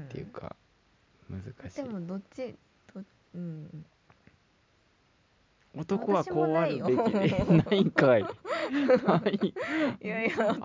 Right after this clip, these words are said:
Speaker 1: あってくれよ。
Speaker 2: いや、人としてじゃない、そこは。
Speaker 1: いや、人としてっていうのはあるんだけど、
Speaker 2: うん。
Speaker 1: まあ、人としてっていうのは
Speaker 2: う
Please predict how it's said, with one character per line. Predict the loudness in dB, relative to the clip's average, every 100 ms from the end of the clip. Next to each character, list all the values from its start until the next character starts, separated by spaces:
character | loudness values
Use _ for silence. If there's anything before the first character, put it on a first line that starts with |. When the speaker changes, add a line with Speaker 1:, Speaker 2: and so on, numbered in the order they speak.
| -2
Speaker 1:
あ |
っ |
て | 0 2
く | 4 6
れ | 10 10
よ。 | 8 2 -6 -12 -14 -14
Speaker 2:
い | -14
や、 |
人 | -14 -14 -14 -12
と | -12 -14
し | -14
て | -16 -12
じ |
ゃ | -12
な | -10 -12
い、 |
そ | -14 -16
こ | -14
は。 | -12
Speaker 1:
い |
や、 | -12
人 | -6 -6
と | -4 -6
し | -6
て | 0 0
っ |
て | 2 2
い |
う |
の | 2 0
は | -2 -4 -2
あ | 0
る | 0
ん |
だ | -2 -6
け | -12
ど、 | -10 -8
Speaker 2:
う |
ん。 | -8
Speaker 1:
ま | -8
あ、 |
人 | -8 -6 -4
と | -6
し | -8
て | -8
っ |
て | -2
い |
う | 0
の | 0 -2
は |
Speaker 2:
う | -4